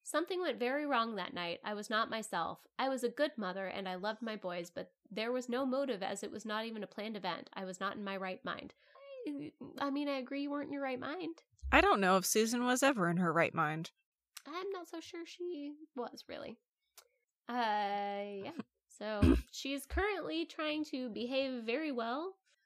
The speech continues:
Speaker 1: 'cause she's coming up on her potential for parole, and she's aware that she has very poor public image.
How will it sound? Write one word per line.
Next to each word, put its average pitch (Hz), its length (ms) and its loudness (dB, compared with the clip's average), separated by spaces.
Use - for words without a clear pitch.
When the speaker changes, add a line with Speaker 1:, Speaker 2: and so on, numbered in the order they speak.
Speaker 1:
'cause 208 380 -6
she's 214 220 -10
coming 233 280 -6
up 254 160 -4
on 254 160 -2
her 262 220 -6
potential 262 500 -6
for 269 160 -4
parole, 262 480 0
and 226 180 -4
she's 208 220 -8
aware 247 360 -2
that - 160 -6
she 208 160 -6
has 180 180 -8
very 254 320 -2
poor 269 280 -4
public 254 360 -4
image. 240 480 -4